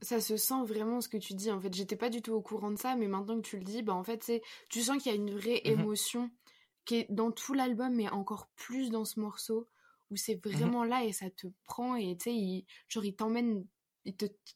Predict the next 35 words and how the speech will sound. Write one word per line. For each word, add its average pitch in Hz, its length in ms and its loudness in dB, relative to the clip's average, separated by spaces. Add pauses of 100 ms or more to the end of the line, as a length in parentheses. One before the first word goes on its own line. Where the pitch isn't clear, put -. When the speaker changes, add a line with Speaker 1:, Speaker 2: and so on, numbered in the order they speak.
(120)
Speaker 1:
prend 285 200 2
par 240 180 2
la 214 140 2
main 240 180 2
et 196 220 2
il 190 80 -2
t'emmène, 226 480 0
tu - 80 -6
sais, 220 80 -4
dans 190 140 -2
Paris 208 460 -2
et, 185 560 0
et, 190 140 -4 (480)
et 220 120 8
en 220 100 6
fait, 143 60 4
c'est 139 60 4
Speaker 2:
Complètement. 156 320 4
Speaker 1:
hyper 269 280 4
intéressant 226 420 2
ce 233 60 -4
que 226 80 0
tu 220 160 -2
dis 269 120 2
parce 240 200 0
que 214 80 -2
justement, 233 400 0
ça 247 100 -2
nous 196 140 2
permet 202 260 -2
de 185 140 -4
le 196 120 2
lier 196 200 0
à 190 100 0
l'album, 196 540 0